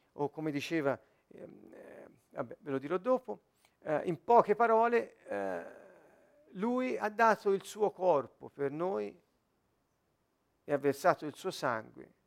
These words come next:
perché noi fossimo redenti, perdonati, giustificati, purificati e santificati. Questo è.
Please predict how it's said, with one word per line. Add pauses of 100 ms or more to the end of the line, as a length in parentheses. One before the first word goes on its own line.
(200)
perché
noi
fossimo
redenti, (140)
perdonati, (500)
giustificati, (100)
purificati
e
santificati. (260)
Questo
è.